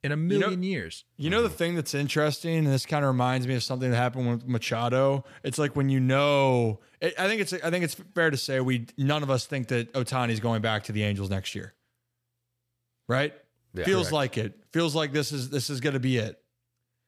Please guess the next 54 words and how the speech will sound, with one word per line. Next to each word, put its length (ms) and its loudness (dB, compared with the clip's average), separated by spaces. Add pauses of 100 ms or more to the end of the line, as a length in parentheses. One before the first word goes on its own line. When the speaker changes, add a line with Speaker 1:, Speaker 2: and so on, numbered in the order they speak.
(280)
Speaker 2:
So 380 2
if 180 -2
other 240 0
teams 380 -2
are 80 0
recognizing 800 -2
that, 340 -2 (560)
and 100 -2
they're 60 0
like, 140 -2
"Well, 400 0 (520)
we 120 0
know 200 4
he's 140 2
not 140 -2
gonna 120 0
be 80 2
back." 320 2
Same 200 -2
thing 80 0
with 120 0
Machado. 480 0
Everyone 400 0
knew 160 0
he 120 2
wasn't 400 -2
gonna 160 -2
come 180 -2
back 220 0
to 80 -2
Baltimore. 600 -2 (560)
And 140 0
it 60 4
was 140 0
a 60 0
little 240 2
bit 140 2
harder, 420 2
even 260 0
though 160 0
it 120 -2
ended 280 -2
up, 360 -2 (160)
Dean 220 0
Kramer 360 0
was 120 0
a 40 -4
part 200 0
of 40 -4
that 140 0
deal 200 2
for 120 -8
the 120 0
Orioles. 500 0